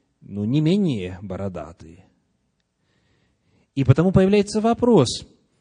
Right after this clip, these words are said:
если только сквозь призму предания можно правильно понять Священное Писание,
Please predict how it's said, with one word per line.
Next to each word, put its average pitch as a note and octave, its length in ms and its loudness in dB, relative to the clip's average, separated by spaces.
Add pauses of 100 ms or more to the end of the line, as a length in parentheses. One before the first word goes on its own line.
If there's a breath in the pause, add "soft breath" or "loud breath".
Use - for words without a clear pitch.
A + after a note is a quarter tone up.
если G3 380 2
только A3+ 520 0
сквозь - 400 -2
призму G#3 420 0
предания E3 800 2
можно D3+ 300 -2
правильно E3+ 600 0
понять F3 440 -2
Священное B2+ 680 -6
Писание, G2+ 720 -10